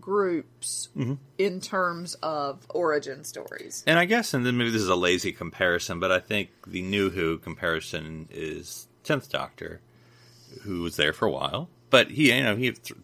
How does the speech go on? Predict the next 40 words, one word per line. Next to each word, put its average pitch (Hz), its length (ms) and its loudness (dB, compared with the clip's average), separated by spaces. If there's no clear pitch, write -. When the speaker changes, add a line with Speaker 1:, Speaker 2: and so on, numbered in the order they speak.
Speaker 2:
three 95 160 2
major 90 320 0
companions, 95 720 0
so - 160 -4
you 87 140 -2
can 87 120 -10
sort 82 220 -8
of 85 140 -10
know 101 320 6
all 90 180 8
those 90 240 2
eras. 82 560 -4
Of - 80 -20
course, - 180 -2
they're 80 80 -2
a - 40 -2
little 78 120 -4
more 80 140 -6
combined 80 480 -2
as 76 140 -8
the 80 80 -12
stories, 82 540 -4
but, 95 280 4
you 110 140 -4
know, 85 80 0
you 82 80 -6
can 85 140 -10
sort 85 180 -6
of 85 80 -10
think, 87 300 -6
oh. 302 340 4
Speaker 1:
Or 160 260 0
if - 180 -12
you 175 80 -10
count 175 520 -4
Captain 190 300 -6
Jack. 233 260 -10
Speaker 2:
Well, 220 100 6
yes, - 300 4
yeah, 101 140 -2